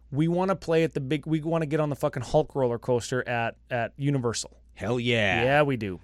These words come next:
Speaker 1: It shoots you fucking up before you think you're gonna go down. That's good.
Speaker 2: Oh,
Speaker 1: That's
Speaker 2: shit,
Speaker 1: a good
Speaker 2: yeah.
Speaker 1: ass
Speaker 2: I would
Speaker 1: roller coaster.
Speaker 2: a hundred percent go on that roller coaster.
Speaker 1: Yeah, yeah, yeah, yeah. You gotta sit in the front though, a hundred percent.
Speaker 2: Will do.
Speaker 1: Yeah.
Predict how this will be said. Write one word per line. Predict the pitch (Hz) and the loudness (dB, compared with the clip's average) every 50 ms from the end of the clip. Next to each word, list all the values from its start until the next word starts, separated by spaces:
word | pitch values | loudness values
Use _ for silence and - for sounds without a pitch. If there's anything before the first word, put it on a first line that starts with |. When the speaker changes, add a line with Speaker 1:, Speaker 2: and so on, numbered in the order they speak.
| - - | -10 -4
Speaker 1:
It | 135 | -2
shoots | - - - 262 247 - - | 0 4 4 4 4 4 0
you | 175 | -4
fucking | 135 - 196 180 - - 156 - | -2 0 0 0 0 -2 -4 -2
up | 160 185 180 - | -2 -4 -2 -2
before | 156 139 117 147 160 160 | -4 -4 0 2 2 4
you | 151 147 135 | 4 2 0
think | - 156 151 123 - | -2 -2 -2 -2 -2
you're | 139 127 | -2 0
gonna | 135 131 120 | 0 -2 -2
go | 117 | -2
down. | 110 131 147 139 110 104 | -2 -2 -2 -2 -4 -6
That's | 110 107 - | -8 -10 -8
good. | 123 135 117 87 - - - | -6 -6 -6 -8 -10 -8 -4
Speaker 2:
Oh, | 98 113 120 110 - | -2 -2 0 0 0
Speaker 1:
That's | 131 127 | 0 0
Speaker 2:
shit, | - 113 135 | 0 0 0
Speaker 1:
a | |
good | - 143 139 | 0 0 2
Speaker 2:
yeah. | 139 139 135 | 2 2 0
Speaker 1:
ass | - - | 2 2
Speaker 2:
I | 113 | 4
would | 127 | 4
Speaker 1:
roller | 127 117 | 4 4
coaster. | 110 | 4
Speaker 2:
a | - | 2
hundred | 135 127 120 | 2 0 0
percent | 110 113 - 113 104 | 0 -2 -4 -4 0
go | - 139 | 2 2
on | 139 120 | 2 2
that | 107 | 2
roller | 101 95 104 | -2 -2 -2
coaster. | 117 131 | 2 4
Speaker 1:
Yeah, | 147 185 196 190 170 147 | 6 8 8 8 8 6
yeah, | 135 143 | 2 0
yeah, | 151 160 160 160 | 0 2 2 2
yeah. | 151 131 113 - - | 2 0 -2 -4 -4
You | 151 | -2
gotta | 151 151 139 | 0 0 0
sit | - 175 - | 0 -2 -2
in | |
the | 139 | -4
front | - - 143 127 | -4 -2 -2 -2
though, | 127 - - - | -4 -6 -10 -12
a | - | -8
hundred | - 147 135 | -6 -6 -6
percent. | - - - - - _ _ _ - | -6 -6 -10 -10 -12 _ _ _ -4
Speaker 2:
Will | 110 107 | -2 -2
do. | 92 95 120 123 - - | 0 -2 -2 -4 -4 -4
Speaker 1:
Yeah. | - 131 | -4 -6